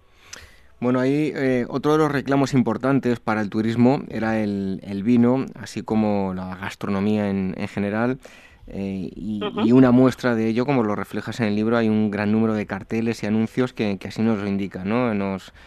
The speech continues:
Speaker 1: nos vendían o les vendían a los extranjeros, eh, España a través de, del vino y de la comida.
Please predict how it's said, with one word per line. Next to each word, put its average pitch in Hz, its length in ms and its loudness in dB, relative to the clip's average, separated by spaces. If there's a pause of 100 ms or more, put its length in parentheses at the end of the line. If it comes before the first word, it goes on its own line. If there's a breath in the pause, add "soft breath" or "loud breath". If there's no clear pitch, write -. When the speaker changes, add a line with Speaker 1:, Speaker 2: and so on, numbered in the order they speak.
(180 soft breath)
Speaker 1:
nos 104 280 -2
vendían 110 720 2
o 104 160 -2
les 110 180 0
vendían 113 400 2
a 107 80 -2
los 104 120 -4
extranjeros, 113 600 -2 (360 loud breath)
eh, 104 540 0
España 123 440 2
a 143 60 2
través 110 280 -2
de, 110 300 0
del 101 180 -4
vino 156 500 4
y 110 160 -2
de 101 100 -4
la 95 140 -6
comida. 110 420 -4